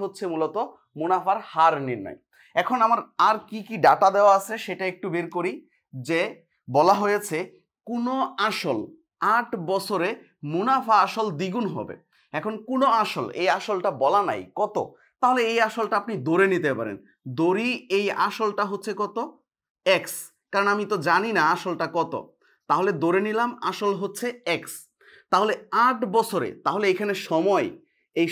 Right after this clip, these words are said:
সময়টা আমরা পেয়ে গেছি। সময়টা কত? সময়টা হচ্ছে আট বছর। তাহলে আট বছর এই সময়টা আমরা ধরে নিলাম। যেহেতু এখানে বীজগণিত করতেছি, আমি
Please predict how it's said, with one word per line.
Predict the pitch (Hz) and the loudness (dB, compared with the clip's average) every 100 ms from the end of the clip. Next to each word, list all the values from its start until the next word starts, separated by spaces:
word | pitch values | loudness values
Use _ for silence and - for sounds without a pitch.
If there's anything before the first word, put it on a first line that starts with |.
| - | -2
সময়টা | 170 185 202 196 214 | 0 0 0 0 0
আমরা | 165 170 170 | 2 2 2
পেয়ে | 196 190 | 4 4
গেছি। | 156 131 113 - | 2 -4 -10 -8
সময়টা | 160 180 190 185 | -4 -2 -2 -4
কত? | 190 226 311 - _ _ _ | -4 -2 -4 -6 _ _ _
সময়টা | - 170 175 202 202 196 | -6 -2 2 2 0 -2
হচ্ছে | 196 247 247 175 196 | -4 -6 -2 2 2
আট | 196 180 | 2 -2
বছর। | 190 - 120 - _ _ _ - | -4 -2 -8 -10 _ _ _ -4
তাহলে | 156 185 220 - - 175 | -2 0 0 -2 -2 0
আট | 190 - - _ - 143 | 0 -4 -20 _ -14 -4
বছর | 160 160 131 - _ - | -2 -2 -4 -10 _ -4
এই | 170 165 | -4 -2
সময়টা | 170 170 170 175 | -4 -2 -2 -2
আমরা | 160 233 - _ _ - 139 | 0 -2 -4 _ _ -12 -2
ধরে | 175 165 | 2 2
নিলাম। | 117 107 | 0 -4
যেহেতু | 151 190 202 | -4 -2 -2
এখানে | 190 208 185 | -2 -4 -4
বীজগণিত | 190 180 220 220 | -4 -4 -4 -2
করতেছি, | 208 - 190 240 208 | -6 -4 -6 -4 -2
আমি | 151 | 0